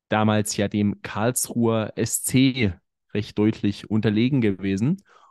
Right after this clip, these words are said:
Und da, da ja nichts war mit Regionalliga Nordost-Beteiligung, schauen wir direkt mal weiter nach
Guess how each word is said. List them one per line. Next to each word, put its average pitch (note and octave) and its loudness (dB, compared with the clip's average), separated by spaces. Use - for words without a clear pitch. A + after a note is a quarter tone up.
Und E3+ 2
da, G#2 -4
da F#2+ -2
ja G#2 -2
nichts G2+ -6
war B2+ 0
mit C3+ 0
Regionalliga B2 0
Nordost-Beteiligung, A2 -2
schauen A#2+ 2
wir G3 4
direkt D3+ -2
mal B2+ 2
weiter D3+ 0
nach A#2 0